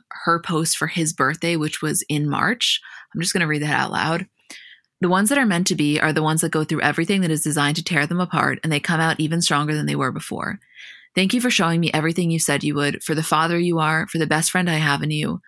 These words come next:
I'm thankful that I can do absolutely nothing with you, and it feels like everything. I hope you know today and every day how loved you are by me and so many. Happy birthday. Welcome to thirty. I can't wait for all of the moments. This is when life s-, just starts getting good." So the real question is,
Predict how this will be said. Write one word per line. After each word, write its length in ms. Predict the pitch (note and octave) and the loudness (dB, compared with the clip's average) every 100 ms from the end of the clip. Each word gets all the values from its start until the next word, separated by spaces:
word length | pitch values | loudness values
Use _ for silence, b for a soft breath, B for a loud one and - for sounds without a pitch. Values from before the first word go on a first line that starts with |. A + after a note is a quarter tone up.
| B B B | B B B
I'm 100 | F3 | -2
thankful 340 | E3 F3 A3 | 0 0 2
that 80 | G#3 | 2
I 100 | F3 | 2
can 100 | F3+ | 2
do 140 | E3 D#3 | 2 2
absolutely 440 | D3+ - F3 F3 | 2 0 0 0
nothing 280 | D#3 D#3 D3+ | 0 0 -2
with 120 | D3+ | -2
you, 120 | D#3+ | -2
and 100 | D#3 | -2
it 80 | - | -2
feels 240 | D#3 D3+ | -2 -2
like 140 | D3+ D#3+ | -2 -4
everything. 520 | - - - - F#3+ B B B B | -6 -8 -8 -10 -10 B B B B
I 100 | E3+ | 2
hope 180 | F3 G#3 | 2 2
you 80 | G3 | 2
know 100 | F3+ | 2
today 300 | F#3+ D#3 E3 | 2 2 2
and 80 | |
every 220 | D#3+ D#3 D3 | 2 2 0
day 120 | C#3+ | 2
how 160 | D#3 | 0
loved 240 | D3 D3 E3+ | 2 0 0
you 120 | D#3+ | 0
are 120 | D3 | 2
by 140 | D3 D3 | 0 0
me 160 | D3+ | 0
and 100 | D3+ | 0
so 160 | - D3 | 0 0
many. 380 | D3 - - - b b b - | -2 -4 -8 -12 b b b -2
Happy 260 | E3 F3+ | 2 2
birthday. 480 | F3 D3+ D3 D3 D#3 | 2 0 2 0 0
Welcome 360 | C#3 D#3 F3+ E3+ | 0 0 0 -4
to 100 | E3 | 0
thirty. 400 | D3 C#3+ C3+ - | 0 0 -4 -4
I 80 | E3 | -4
can't 200 | E3+ D#3+ | -2 0
wait 160 | D#3+ | -2
for 100 | - | 0
all 140 | D3+ D#3 | 0 0
of 80 | F3 | 0
the 80 | |
moments. 480 | D#3+ C#3 C#3+ D3 - | -2 0 -2 -2 -2
This 180 | - D#3+ | -2 -2
is 100 | E3 | 0
when 180 | E3 D3+ | 0 0
life 180 | C#3+ D3+ | 0 0
s-, 100 | - | -2
just 240 | D#3+ - | -2 0
starts 300 | C#3+ C#3 - | 0 0 -2
getting 260 | - - - | -4 -4 -6
good." 240 | - - _ _ _ _ | -10 -14 _ _ _ _
So 220 | - A3 | 0 2
the 100 | G3+ | 2
real 220 | F#3+ A#3 C4 | 2 2 0
question 540 | F#3+ D3 - D#3 D3+ | 0 0 0 0 -2
is, 520 | - C#3+ C#3+ D3 D#3 | -2 0 0 0 -2